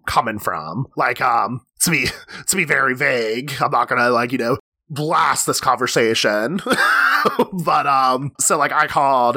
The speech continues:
you yesterday because I was, like, trying to figure out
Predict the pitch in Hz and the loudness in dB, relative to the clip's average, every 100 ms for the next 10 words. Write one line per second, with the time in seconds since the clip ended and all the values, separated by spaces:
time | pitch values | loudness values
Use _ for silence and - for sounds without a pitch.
0 | 131 120 135 165 131 123 117 113 - 117 | 0 -2 0 2 2 2 0 0 0 0
1 | 107 107 113 120 120 110 110 120 131 117 | 0 0 0 0 0 0 0 0 0 0
2 | 131 120 120 131 113 113 110 98 95 | -2 -2 -2 -4 -2 -2 0 0 -2